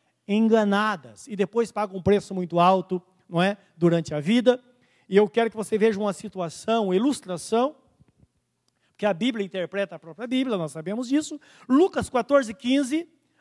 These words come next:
a vinte e quatro, que fala de algumas atitudes de pessoas displicentes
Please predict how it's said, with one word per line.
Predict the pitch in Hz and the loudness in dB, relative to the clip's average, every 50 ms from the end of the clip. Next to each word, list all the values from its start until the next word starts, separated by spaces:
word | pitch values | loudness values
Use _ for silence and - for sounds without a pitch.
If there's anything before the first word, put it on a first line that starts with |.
| _ - | _ -4
a | 208 233 247 | -2 -2 -2
vinte | 214 254 254 - 214 | -2 -6 -14 -16 -20
e | |
quatro, | _ - 220 240 269 269 - _ 160 131 _ _ _ - - _ _ _ _ _ _ _ _ _ _ _ _ _ _ | _ -2 0 0 0 0 -4 _ -20 -20 _ _ _ -20 -20 _ _ _ _ _ _ _ _ _ _ _ _ _ _
que | - 302 277 | -6 -6 -6
fala | - - - 269 302 320 339 330 302 | -6 -4 -2 -2 0 0 -2 -4 -6
de | 240 285 | -6 -6
algumas | 277 269 226 214 247 349 381 403 370 277 | -8 -8 -8 -10 -16 -6 -4 -4 -4 -4
atitudes | 285 277 - 254 220 - 302 349 349 339 311 | -6 -8 -8 -10 -16 -8 -6 -6 -6 -6 -8
de | 311 285 | -10 -8
pessoas | - 285 277 240 - - - 269 294 320 320 294 240 | -4 -4 -4 -4 -4 -4 0 0 2 2 2 -2 -2
displicentes | 240 320 311 - - - 359 330 - - - 311 330 339 349 - 349 359 392 370 - - - | -4 -6 -8 -8 -10 -12 -12 -12 -10 -4 -2 -2 -2 -2 -6 -8 -8 -8 -8 -8 -12 -16 -20